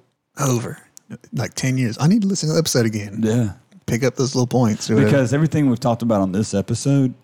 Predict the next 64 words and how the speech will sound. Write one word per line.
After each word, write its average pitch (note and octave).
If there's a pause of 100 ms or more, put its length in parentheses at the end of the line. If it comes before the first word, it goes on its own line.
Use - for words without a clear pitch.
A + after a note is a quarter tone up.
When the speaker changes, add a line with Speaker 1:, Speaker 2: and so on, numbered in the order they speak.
(600)
Speaker 2:
th-, B1+
they're A#2+
basic G#2+
rules. F#2+
They F#2
won't B2+
change. -
Speaker 1:
Yeah. F#2+
Speaker 2:
Regardless G#2+
of G2
technology, B2
regardless G#2+
of -
economy, A2+
the F2
basic G2
principles D#2+
will E2
always G#2
stay E2
the -
same. - (500)
Speaker 1:
I C#3+
think G#3+
you D#3
need C#3
to A#2+
refocus, B2
though. G2+
I A#2
do C3
this A2+
all G#2+
the F#2+
time. G#2+ (560)
Like, G#2+
I C3
get D3
so B2+
wound A2+
Speaker 2:
Oh, -
Speaker 1:
up C#3+
in -
my, D3
Speaker 2:
sure. -
Speaker 1:
my A2+
life A2
and G#2+
my G2+
world A2+
and A2+
what G#2+
I'm G2
doing, A#2
and G2
sometimes C3+
I A#2+
just A2+
have A2+
to C3
come B2
back A2
to, A2
like, G2